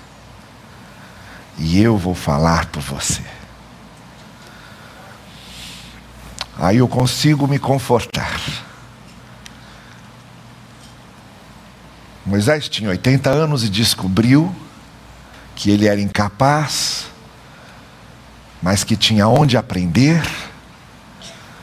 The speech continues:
e que havia um Deus que podia usá-lo.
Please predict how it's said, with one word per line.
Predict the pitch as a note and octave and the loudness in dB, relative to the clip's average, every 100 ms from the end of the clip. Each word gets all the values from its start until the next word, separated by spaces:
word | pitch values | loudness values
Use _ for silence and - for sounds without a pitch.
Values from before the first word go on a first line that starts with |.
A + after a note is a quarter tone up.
| - - - | -20 -18 -6
e | F2 | -4
que | - | 0
havia | F#2 E2+ F#2+ | 0 2 0
um | F2+ | 2
Deus | F2+ B2+ D3+ C#3+ | 4 4 4 0
que | C#3 | -2
podia | B2 A#2+ G#2+ | 0 0 2
usá-lo. | A2 F2+ D#2 B1+ - | 2 2 0 -2 -6